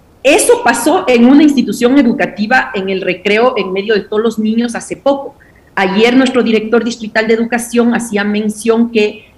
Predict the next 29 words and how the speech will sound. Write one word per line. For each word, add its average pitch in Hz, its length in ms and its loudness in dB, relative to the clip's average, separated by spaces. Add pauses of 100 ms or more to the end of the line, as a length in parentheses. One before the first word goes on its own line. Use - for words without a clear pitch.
(140)
no 226 140 4
solamente 226 520 2
estemos 220 360 -2
preocupados 196 600 -2
de 208 80 -2
la 180 120 -2
delincuencia 185 640 -4
común 190 260 -4
que 220 100 -4
nos 170 220 -8
mata 190 260 -2
en 175 100 -2
la 165 40 0
esquina, 285 540 0 (280)
sino 240 380 4
que 330 120 0
también 226 540 0
los 277 140 -2
niños 247 340 -2
y 247 60 -4
los 233 180 -4
jóvenes 226 400 -2
están 196 240 -8
afectados 220 540 -4
psicológicamente 208 800 -2
después 208 420 -2
de 240 80 2
la 233 140 -2
pandemia 214 460 0